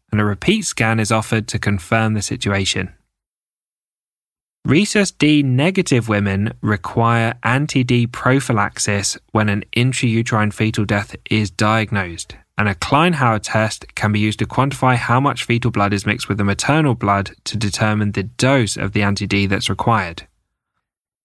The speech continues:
This is because some of the fetal blood may enter the maternal circulation after a fetal death in the uterus. And in rhesus negative women,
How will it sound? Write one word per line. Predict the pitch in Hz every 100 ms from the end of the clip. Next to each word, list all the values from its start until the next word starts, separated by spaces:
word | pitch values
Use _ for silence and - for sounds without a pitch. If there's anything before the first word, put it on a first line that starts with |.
| _ -
This | - -
is | 165
because | - 139 135 127 -
some | - - 139 147
of | 151
the | 147 123
fetal | - 160 175 143
blood | 123 107 107 - -
may | 104 113 127 143
enter | - 120 120
the | 110
maternal | 104 104 - 151 165 147
circulation | - 110 104 107 101 98 - 98 101 -
after | 110 113 123 117
a | 107
fetal | - 113 101 104
death | - 117 92 - -
in | 107 101
the |
uterus. | 98 104 98 - - - - _ _ _ _ _ -
And | 120 117
in | 110
rhesus | 127 180 - 143
negative | 139 139 143 131 117
women, | 101 101 101